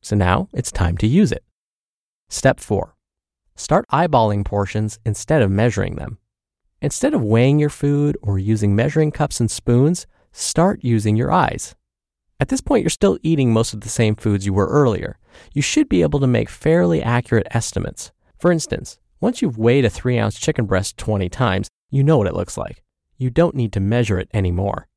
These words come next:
With practice, this will become second nature. Only be as strict and precise as you need to. When you start calorie counting, you feel like you have to be exact. You want to weigh every piece of food to the gram.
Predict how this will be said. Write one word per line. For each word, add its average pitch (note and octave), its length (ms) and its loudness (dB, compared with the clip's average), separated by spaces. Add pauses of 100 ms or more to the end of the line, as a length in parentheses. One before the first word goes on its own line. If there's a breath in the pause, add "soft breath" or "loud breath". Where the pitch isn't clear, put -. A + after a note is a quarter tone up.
(480)
With A3+ 160 2
practice, C3+ 460 0
this - 200 -8
will D3 60 -6
become A#2 300 -2
second G2 360 -4
nature. G2+ 480 -2 (520)
Only G3 260 4
be D#3+ 220 0
as F3 200 2
strict - 380 -2
and C#3+ 180 0
precise B2 500 0
as A2 200 0
you A2 80 2
need G2 200 2
to. - 220 -10 (580)
When C3 120 0
you B2+ 40 0
start - 280 0
calorie A2+ 320 0
counting, G#2 500 -2 (280)
you A#2 80 -8
feel A3 220 2
like G3 140 0
you C3 60 -4
have - 240 -8
to - 80 -12
be A2+ 140 -4
exact. G2+ 520 -6 (380)
You C3+ 100 0
want F#3 120 4
to F3+ 60 2
weigh D#3+ 220 2
every C#3+ 240 0
piece - 280 -4
of B2 80 -6
food A#2+ 320 0
to A2+ 80 -2
the G#2+ 120 -2
gram. A2+ 520 0